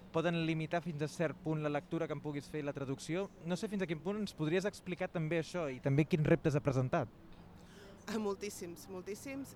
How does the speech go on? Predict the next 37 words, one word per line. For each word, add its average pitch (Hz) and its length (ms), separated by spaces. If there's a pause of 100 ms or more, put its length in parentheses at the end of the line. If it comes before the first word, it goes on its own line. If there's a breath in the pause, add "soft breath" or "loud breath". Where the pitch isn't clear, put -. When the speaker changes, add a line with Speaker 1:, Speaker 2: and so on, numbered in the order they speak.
Speaker 2:
Am, 180 540 (420 loud breath)
a 214 80
més 220 240
que, 269 180 (800)
que, - 100
clar, 226 160
jo 233 140
volia 277 160
fer 247 320
els 247 100
poetes 247 380
que, 214 100 (320)
diguéssim, 220 300
que 208 160
més 202 180
m'agradaven 175 760 (100)
i 190 80
els 185 160
que 190 160
jo... 196 160 (960 loud breath)
Eh, 190 500
els 196 120
que 208 100
més 208 160
m'havien 226 300
influenciat 214 680
en 220 140
la 185 100
meva 202 220
manera 214 300
de 196 120
llegir 233 460
i 202 80
d'entendre 202 360
la 185 100
poesia, 170 420 (100)
no? 220 160